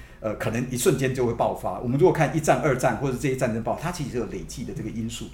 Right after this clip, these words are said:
那这一次战争来讲，有人讲说目前，但因为结果还没有出来，如果以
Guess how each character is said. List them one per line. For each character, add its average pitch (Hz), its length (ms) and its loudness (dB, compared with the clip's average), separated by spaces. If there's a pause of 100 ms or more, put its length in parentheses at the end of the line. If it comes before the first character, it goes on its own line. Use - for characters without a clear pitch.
(320)
那 175 140 4
这 226 120 2
一 226 80 4
次 226 160 -2
战 180 180 4
争 165 140 2
来 127 120 2
讲， 127 200 0 (220)
有 127 100 2
人 143 120 6
讲 113 140 0
说 151 320 0
目 208 180 2
前， - 280 -4
但 156 160 6
因 160 60 0
为 131 180 0
结 127 160 0
果 123 120 -2
还 98 80 -8
没 110 80 -6
有 107 60 -4
出 107 180 -10
来， - 80 -8 (540)
如 160 100 6
果 220 80 8
以 117 160 2